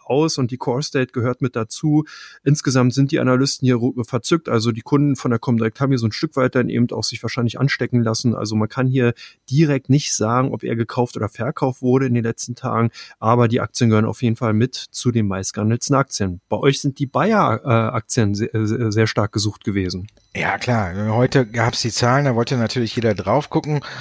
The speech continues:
Speaker 2: Und wenn man jetzt drauf guckt, sieht man eigentlich... Äh, sind die Zahlen eine Beruhigungspillen. Der Umsatz ist um zweiundvierzig Komma vier Prozent auf gut dreizehn Milliarden Euro nach oben geschnellt.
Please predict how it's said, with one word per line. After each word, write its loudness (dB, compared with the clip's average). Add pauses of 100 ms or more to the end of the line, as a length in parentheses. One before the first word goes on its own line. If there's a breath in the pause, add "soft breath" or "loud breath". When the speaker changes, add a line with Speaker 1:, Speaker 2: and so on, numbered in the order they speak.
(300 loud breath)
Speaker 2:
Und 2
wenn 2
man 4
jetzt 0
drauf 0
guckt, -6
sieht -4
man 2 (100)
eigentlich... -2
Äh, -4 (360)
sind 2
die 0
Zahlen 4
eine 2
Beruhigungspillen. 4
Der 4
Umsatz 0
ist 0
um 0
zweiundvierzig -2
Komma 2
vier 0
Prozent -2
auf -4
gut -8
dreizehn 0
Milliarden 0
Euro -4
nach -6
oben 0
geschnellt. 0